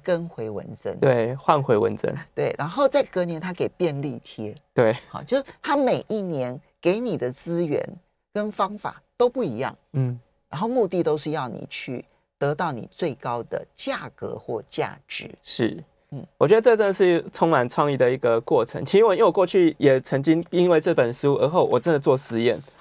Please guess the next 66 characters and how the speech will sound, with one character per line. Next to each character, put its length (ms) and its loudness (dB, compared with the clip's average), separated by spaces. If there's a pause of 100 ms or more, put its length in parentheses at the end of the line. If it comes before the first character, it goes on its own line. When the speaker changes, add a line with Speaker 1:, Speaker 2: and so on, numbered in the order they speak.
(240)
Speaker 2:
我 120 4
就 240 6
自 120 -4
己 140 0
开 220 0
了 80 2
一 40 2
门 240 -2
课， 280 0
然 120 -4
后 200 2
邀 140 4
请 300 -4 (220)
参 180 0
与 40 0
的 100 0
学 140 -4
员 120 0
说 240 0
：“哎， 40 -2
我 40 -2
们 100 -2
用 140 0
一 40 -4
个 100 0
下 240 0
午 20 0
的 60 -2
时 160 -8
间， 200 0
试 140 -6
着 140 -2
把 160 0
你 100 -6
手 160 0
中 160 -4
回 140 -6
纹 200 0
针 200 -2
去 100 -8
做 180 0
交 280 -2
换。” 200 -6 (600)
Speaker 1:
Really？ 540 -2 (100)
Speaker 2:
哎， 180 -4
真 160 0
的， 160 0 (160)
我 120 -2
在 100 2
台 140 -2
湾 140 2
实 260 -4
验 100 4
的 100 -2
这 120 -6
本 140 0
书 160 -2
的 60 2
内 140 0
容， 200 -6 (220)
Speaker 1:
嗯。 260 -4 (120)
Speaker 2:
发 140 2
现 180 -2
做 140 2
得 100 -4
到。 260 -4